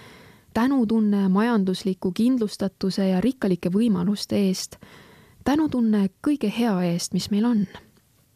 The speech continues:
Igatahes, kui me täna end valmis hakkame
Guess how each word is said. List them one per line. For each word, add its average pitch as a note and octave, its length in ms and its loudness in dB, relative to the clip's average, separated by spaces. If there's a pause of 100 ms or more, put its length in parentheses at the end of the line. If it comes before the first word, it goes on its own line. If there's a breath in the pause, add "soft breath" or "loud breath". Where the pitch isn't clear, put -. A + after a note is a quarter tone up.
(480)
Igatahes, G3 500 0 (680 loud breath)
kui C4 100 2
me A#3+ 100 2
täna C4 320 0
end F#3 240 2
valmis A3 460 0
hakkame F#3+ 420 0